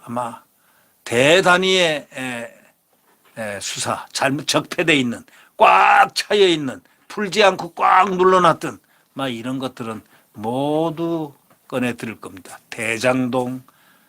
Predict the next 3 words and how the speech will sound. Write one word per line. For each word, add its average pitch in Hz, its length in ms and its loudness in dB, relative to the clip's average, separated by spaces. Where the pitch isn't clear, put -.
성남 160 600 2
에프씨, 160 920 -2
백현동, 170 920 2